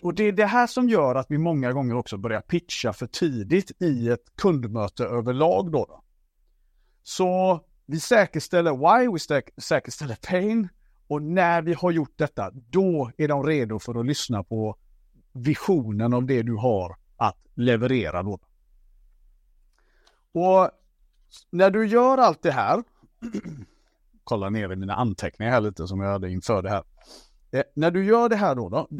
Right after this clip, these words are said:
vad som sker, det är att ditt avslut kommer mycket, mycket mer naturligt. Jag brukar säga det att om ett avslut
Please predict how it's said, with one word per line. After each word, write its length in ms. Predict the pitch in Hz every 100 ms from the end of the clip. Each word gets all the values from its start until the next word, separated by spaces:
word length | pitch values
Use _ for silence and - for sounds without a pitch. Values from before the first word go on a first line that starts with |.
| -
vad 180 | 156 165
som 160 | 185
sker, 540 | 175 - 233 226 147 120
det 200 | 135 175
är 40 |
att 220 | 143 - _
ditt 260 | 127 147 -
avslut 680 | 180 170 127 - - 127 -
kommer 320 | - 135 120
mycket, 440 | 135 180 - 143
mycket 260 | 131 - 113
mer 140 | 123
naturligt. 760 | 101 95 - 135 95 117 151 _ _ _ _ _ _ _ _ _ _ _
Jag 80 |
brukar 180 | 147 165
säga 280 | 180 190 165
det 160 | 160 120
att 120 | -
om 180 | 156 151
ett 120 | 151
avslut 800 | - 214 170 120 - 175 208 196